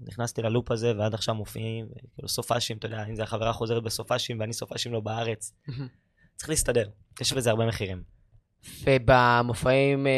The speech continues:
Speaker 2: במופעים עכשיו, כאילו במופעים בדובאי, מה, מה למדת? אותי ממש מסקרן, מופעי במה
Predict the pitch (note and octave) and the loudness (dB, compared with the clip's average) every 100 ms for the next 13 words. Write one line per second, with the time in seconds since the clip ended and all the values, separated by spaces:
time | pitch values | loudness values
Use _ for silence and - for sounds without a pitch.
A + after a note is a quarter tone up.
0 | B2+ B2+ B2 B2 A#2+ A2+ A2+ A2+ - _ | 4 2 2 0 0 -2 -6 -10 -16 _
1 | - A2+ A2 B2 B2 A#2+ - A2+ G#2 - | -6 -4 -2 0 0 0 -2 0 -2 -4
2 | A2 G#2 G#2+ G#2+ A2 A2 G#2+ G#2+ G2 G#2+ | -8 -6 -8 -8 -6 -4 -4 -8 -6 -4
3 | G#2+ A2 A2 A2 - A2 A#2 A2+ A2 A2 | -4 -2 -2 -2 -4 0 0 0 -2 -4
4 | - E3 D#3 C3 B2 A#2+ - - _ A#2 | 2 4 4 4 2 2 -4 -14 _ -6
5 | - A2+ A#2+ B2 B2 A#2 - A#2+ A#2+ A#2 | -4 -4 -2 -2 -2 -4 -2 2 2 0
6 | B2 A#2+ | -4 -2